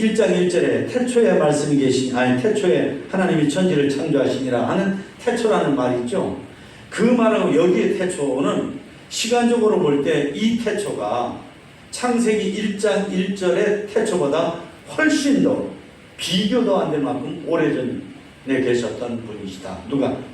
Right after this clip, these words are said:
예수님이. 그런 뜻입니다. 그 말씀이신 예수님은 일 절에 오니까 바로 하나님이시다 그랬어요. 그리고 창조주시다 그랬어요. 그러니까 이 세상에 지은 것이 하나도 그가 없이는,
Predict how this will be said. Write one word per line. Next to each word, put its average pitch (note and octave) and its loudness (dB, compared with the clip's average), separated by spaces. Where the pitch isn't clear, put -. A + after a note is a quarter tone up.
예수님이. F#2+ -4
그런 F#2 -14
뜻입니다. - -18
그 C4+ -4
말씀이신 F#3 2
예수님은 C#3 0
일 D#3+ -4
절에 D3 0
오니까 E3+ -2
바로 A3+ -2
하나님이시다 - 4
그랬어요. - -12
그리고 A#3 2
창조주시다 - 0
그랬어요. - -16
그러니까 C#4 0
이 A#3 0
세상에 B3 2
지은 A3 0
것이 G3+ 2
하나도 D4 4
그가 F#3+ 2
없이는, E3+ 0